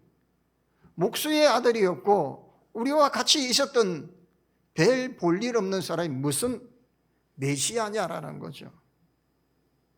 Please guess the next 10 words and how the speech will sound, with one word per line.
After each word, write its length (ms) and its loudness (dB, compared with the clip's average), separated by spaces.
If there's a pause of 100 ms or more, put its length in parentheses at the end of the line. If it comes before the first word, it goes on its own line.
(1300)
참 180 -16 (360)
안타깝죠. 880 -14 (1600)
그 260 0
시대의 1000 0
예수님이 840 -8 (1000)
지금 380 -6
이 100 -2
시대에 460 -2
우리에게 520 -4
오셔서 720 -10